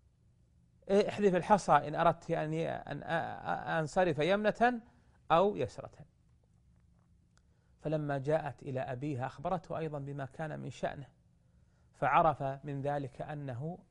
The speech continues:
أمين، وأنه حي، وأنه قوي، وأنه ذو مروءة.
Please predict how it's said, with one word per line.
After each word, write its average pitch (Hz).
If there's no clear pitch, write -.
أمين، 151
وأنه 139
حي، 151
وأنه 151
قوي، 226
وأنه 185
ذو 135
مروءة. 123